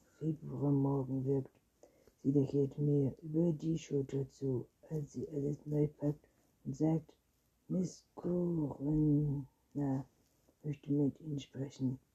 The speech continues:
Er muss im Flug gelauert haben, denn bei der Erwartung seines Namens kommt Brooke herein und bleibt stehen. Offenbar fühlt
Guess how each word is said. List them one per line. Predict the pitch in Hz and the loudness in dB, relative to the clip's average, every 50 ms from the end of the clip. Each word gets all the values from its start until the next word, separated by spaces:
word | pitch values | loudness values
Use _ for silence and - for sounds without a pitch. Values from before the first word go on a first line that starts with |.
| _ _ _ _ _ _ - | _ _ _ _ _ _ -6
Er | 143 147 | -4 -2
muss | 151 156 143 - | 0 0 -2 -2
im | 139 143 143 139 | -4 -4 -4 -4
Flug | - - 139 147 151 147 143 - _ _ - | -6 -6 -2 0 0 0 0 -4 _ _ -14
gelauert | - 135 139 131 131 127 127 127 131 - - | -12 -8 -6 -6 -6 -6 -6 -6 -8 -10 -10
haben, | 135 131 131 135 131 139 135 - _ _ _ _ _ _ _ _ _ - | -8 -6 -2 0 0 0 -2 -4 _ _ _ _ _ _ _ _ _ -6
denn | 135 143 139 | -4 -2 0
bei | 143 147 143 | 2 2 2
der | 135 139 135 123 | 2 2 0 -2
Erwartung | 127 131 131 135 139 139 147 156 156 156 - - 147 143 139 | -2 -6 -6 -6 -4 0 0 0 0 0 -2 -2 0 2 2
seines | 131 131 131 127 131 127 - - | 0 0 -2 -2 -2 -4 -4 -2
Namens | 135 147 151 147 143 143 143 147 143 - - - - | 0 2 2 2 4 2 2 0 0 -4 -12 -20 -18
kommt | - - 139 135 131 - _ _ _ _ _ _ _ _ _ _ - | -12 -10 -10 -10 -10 -12 _ _ _ _ _ _ _ _ _ _ -12
Brooke | 151 147 139 - - - _ _ _ _ - | -10 -10 -10 -10 -14 -20 _ _ _ _ -14
herein | 135 135 139 143 139 135 139 135 - _ _ - _ _ _ - | -10 -6 -4 0 2 2 2 0 0 _ _ -20 _ _ _ -20
und | 135 - | -16 -6
bleibt | - 139 151 156 151 - - | 0 2 2 2 2 0 -6
stehen. | - - - 131 135 135 131 131 135 - _ _ _ _ _ - _ _ _ _ _ _ _ _ _ _ _ - | -16 -10 -4 0 0 0 0 0 -4 -6 _ _ _ _ _ -20 _ _ _ _ _ _ _ _ _ _ _ -12
Offenbar | - 170 160 - - 190 170 151 147 170 175 180 156 | -8 -8 -8 -2 0 0 2 2 2 2 2 2 0
fühlt | - - 165 165 165 151 - | -2 -4 -2 -2 -2 -2 -4